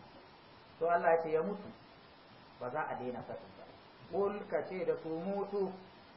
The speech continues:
ku mutu bi ghaizikum, da bakin cikin. Allah ya kare mu. Wa kana zalika, hakan din fa ala Allah, a wajen Allah yasira, abu ne mai sauki. Allah ya taimake ni.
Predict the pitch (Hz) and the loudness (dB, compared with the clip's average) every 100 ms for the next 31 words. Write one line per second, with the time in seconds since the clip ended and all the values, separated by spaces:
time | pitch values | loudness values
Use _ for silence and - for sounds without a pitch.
0 | - 214 233 254 254 208 165 165 170 170 | 4 6 8 8 6 4 6 6 6 4
1 | 143 - 143 139 - - - - - - | -4 -2 -2 -2 -6 -18 -20 -20 -20 -20
2 | - - - 160 151 147 160 - 113 - | -6 -2 2 2 0 -10 -12 -12 -14 -14
3 | - - - - - - - - - 151 | -20 -20 -20 -20 -20 -20 -20 -10 -2 0
4 | 135 113 - 143 131 101 - - - - | 0 -2 -2 0 0 -4 -12 -14 -14 -12
5 | 110 113 - - - 135 135 135 175 160 | -14 -16 -18 -20 -14 0 2 6 6 6
6 | 147 147 147 147 165 170 170 165 160 156 | 4 2 0 -2 2 2 4 4 2 -2
7 | 156 156 165 151 147 151 156 135 143 151 | 0 4 4 4 2 0 2 0 0 0
8 | 151 151 160 160 190 190 277 254 170 - | -2 0 2 4 4 2 0 4 4 2
9 | - - 151 190 220 247 240 233 233 269 | -6 0 2 6 6 6 8 6 8 6
10 | 269 262 208 - - - - - - 170 | 6 2 -6 -10 -18 -20 -20 -18 0 4
11 | 160 147 135 123 123 131 120 | 4 2 -4 -6 -6 -8 -8